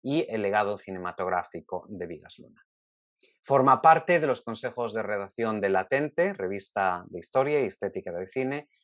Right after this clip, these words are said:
y fotografía, y también de Neuróptica, estudios en el cómic. Pasamos a la primera pregunta y le doy el paso a mi compañera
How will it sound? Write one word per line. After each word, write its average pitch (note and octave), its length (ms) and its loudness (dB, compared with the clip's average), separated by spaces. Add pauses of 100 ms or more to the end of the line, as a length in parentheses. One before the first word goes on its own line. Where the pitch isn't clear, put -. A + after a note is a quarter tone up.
(640)
y A#2 120 -8
fotografía, C3+ 840 -4 (380)
y C#3+ 140 -4
también A#2+ 600 0
de G#2 240 -6
Neuróptica, F#2+ 800 -10 (260)
estudios G2 880 -6
en F2+ 400 -12
el F2 220 -18
cómic. C#2+ 320 -16 (1000)
Pasamos D#3+ 420 6
a F3 60 6
la D#3 100 8
primera D3 580 6
pregunta E3+ 400 0
y G3 40 2
le E3 100 4
doy D3+ 240 2
el B2+ 400 0
paso D3 320 -4
a C3+ 80 -2
mi B2 300 -6
compañera A#2+ 600 0